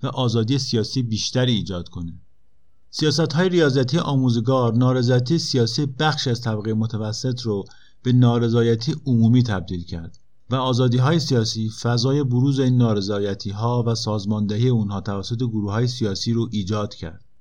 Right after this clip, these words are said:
گفتیم که حکومت پهلوی دوم چهار تا تکیه‌گاه داشت. اول رشد و ثبات اقتصادی، دوم پایگاه طبقاتی حکومت،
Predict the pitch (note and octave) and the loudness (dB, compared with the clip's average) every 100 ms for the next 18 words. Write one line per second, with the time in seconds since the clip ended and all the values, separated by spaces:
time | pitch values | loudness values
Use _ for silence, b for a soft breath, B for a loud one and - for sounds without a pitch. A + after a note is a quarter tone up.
0 | - D3+ D3 C#3 A#2+ A#2 A2 A#2 C3 C#3+ | -10 -6 -4 -2 -2 0 -2 -2 -2 -2
1 | C3+ A#2 G#2+ G#2 G#2+ B2 A2 G#2 G#2 A#2 | -4 -4 -4 -4 -2 -2 -2 -4 0 0
2 | A#2+ A#2+ B - A#2+ B2+ D3+ C#3+ C#3 G#2+ | -2 -6 B -8 -2 0 0 -2 -2 -4
3 | F#2 F#2+ G2+ F#2 F2 E2 - - - - | -2 -4 -2 -4 -6 -12 -14 -20 -20 -20
4 | - - - A#2 B2 C3 C#3+ D3 C3+ C#3+ | -20 -20 -4 2 4 4 2 0 0 -4
5 | - A#2 B2+ B2 A2 - G#2+ G#2+ G2+ A2 | -2 0 0 0 -4 -4 -6 -4 -4 -2
6 | B2 B2 - - - A#2 A#2 A#2 C3+ A#2+ | -2 -4 -12 -20 -8 -2 0 2 0 0
7 | A2+ G2 A#2 A#2+ A2+ G#2 G2 F#2+ F#2 C3 | 0 0 0 -2 -4 -4 -4 -4 -4 -2
8 | C#3 C#3 A#2+ A2+ G#2 | -2 0 -2 -2 -6